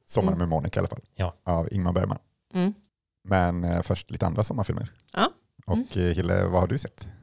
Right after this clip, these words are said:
Speaker 2: Eh, jag har sett Bonjour Tristesse. Ehm, ja, och det här, den här filmen kom nittonhundrafemtioåtta av Otto Preminger.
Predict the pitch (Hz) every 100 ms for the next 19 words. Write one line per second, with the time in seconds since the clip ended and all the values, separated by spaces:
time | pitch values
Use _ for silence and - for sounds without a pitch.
0 | - - - 208 175 175 175 175 - -
1 | 202 226 247 240 190 190 185 190 175 165
2 | - - - - - _ _ _ _ _
3 | _ 180 202 202 185 - 254 233 220 214
4 | - - - - - 202 - - - -
5 | - - - - _ _ _ _ - -
6 | - - _ _ - 190 190 185 190 185
7 | 180 180 185 180 190 - _ _ _ 202
8 | 233 311 - - 220 226 214 214 247 240
9 | 233 233 226 214 220 233 240 208 190 180
10 | 175 170 233 180 - 170 180 175 180 -
11 | - 190 208 190 175 170 175 175 - -
12 | 220 - 196 190 - - 180 175 175 180
13 | 185 196 285 330